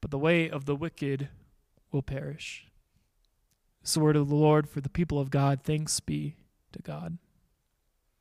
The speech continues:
Do you know somebody who seems,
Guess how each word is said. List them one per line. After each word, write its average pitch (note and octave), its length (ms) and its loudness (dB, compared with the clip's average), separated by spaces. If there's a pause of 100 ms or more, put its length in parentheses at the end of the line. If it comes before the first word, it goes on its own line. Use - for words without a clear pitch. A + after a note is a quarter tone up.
(2250)
Do D3 100 0
you F3+ 120 8
know F#3+ 200 6
somebody C#3+ 640 2 (100)
who C#3+ 160 -2
seems, C3+ 760 -2